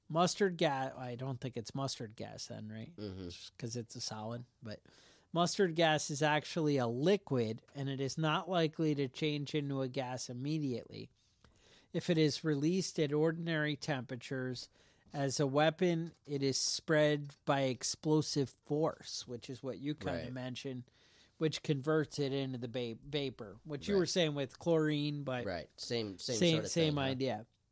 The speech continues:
Speaker 1: Mustard gas is known as a blister agent, causing chemical burns at the cellular, cellular level.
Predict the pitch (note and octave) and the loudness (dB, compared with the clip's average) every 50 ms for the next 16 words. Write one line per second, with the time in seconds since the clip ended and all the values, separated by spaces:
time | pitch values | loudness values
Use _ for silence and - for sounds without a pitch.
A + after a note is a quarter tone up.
0 | _ _ - _ - - - _ _ - F#3 G3+ F#3+ - - G#3+ F3+ E3 D#3 F3+ | _ _ -20 _ -20 -20 -20 _ _ 2 4 4 4 4 4 4 4 6 6 6
1 | F3 E3 E3 D#3+ D#3 - - - - _ _ _ _ - D#3 D3 C3 D3+ D#3 D3+ | 8 8 8 6 4 2 -2 -6 -12 _ _ _ _ -2 -2 0 4 6 6 8
2 | D3+ D3+ C#3+ C#3+ B2+ - C#3+ B2 A2 A2+ - C#3 D3 F3 F#3+ F3+ - - - C#3+ | 8 6 4 2 2 2 0 0 -2 -2 0 4 6 6 6 6 4 2 0 0
3 | C3 A#2 G#2+ G#2 G#2+ G2 - A#2 A2 G2 - _ - _ - - E3+ D#3+ D#3 B2 | 0 0 0 0 -2 -2 -4 -6 -8 -10 -12 _ -18 _ 0 4 6 6 6 6
4 | D3+ C#3 B2+ A#2 - - - G3+ G#3 G#3 F#3+ - - E3 D3+ C#3+ C#3 D3+ C#3+ C#3+ | 4 2 0 -2 -6 -4 -2 0 2 0 0 0 2 0 2 2 2 2 2 2
5 | C#3+ C#3+ C#3 B2 - - - C#3+ B2+ - C3 A#2+ - - - E3 D#3 D#3 E3 D#3+ | 2 0 0 -2 -6 -8 -10 -10 -10 -8 -8 -8 -6 -2 0 2 4 4 4 4
6 | D#3+ D#3+ D#3+ D#3 D3+ D3+ D#3+ D#3 D#3 F3 - - _ _ - - - - B2+ B2 | 4 4 4 4 2 0 -2 -4 -10 -14 -16 -20 _ _ -18 -14 -10 -8 -6 -4
7 | C3+ D3 D3 C#3+ C#3+ C#3+ D3 C#3+ C#3 C3+ B2 B2 B2+ - _ _ - B2 A#2 A#2 | -4 -2 -2 -2 -2 -4 -4 -4 -6 -6 -8 -10 -12 -16 _ _ -10 -10 -8 -8
8 | A2+ - - - | -10 -12 -16 -20